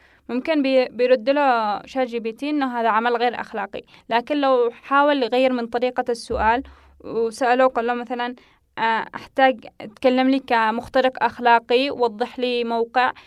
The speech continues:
فيه ثغرة وكيف أسد الثغرة وما إلى ذلك. طبعًا شات جي بي تي ما بيقصرش، بيجيب له بيقترح له موقع فيه ثغرة وكذا وكذا وكذا ومع الحلول.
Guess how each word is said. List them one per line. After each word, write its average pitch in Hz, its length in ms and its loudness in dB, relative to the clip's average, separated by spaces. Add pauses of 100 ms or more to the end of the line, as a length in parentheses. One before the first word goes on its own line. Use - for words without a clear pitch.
(160)
فيه 240 240 -4
ثغرة 233 460 2
وكيف 247 260 -4
أسد 233 280 -4
الثغرة 233 420 0
وما 240 380 0
إلى 233 200 -2
ذلك. 226 480 -2 (400)
طبعًا 320 300 4
شات 302 180 -4
جي 269 100 -4
بي 277 100 -6
تي 320 100 -8
ما 285 80 0
بيقصرش، 233 600 -4
بيجيب 220 340 -8
له 226 180 0
بيقترح 226 480 -4
له 226 80 -8
موقع 214 380 -2
فيه 247 200 -8
ثغرة 226 260 -2
وكذا 233 220 -8
وكذا 226 240 -6
وكذا 269 260 -8
ومع 240 400 2
الحلول. 202 400 -10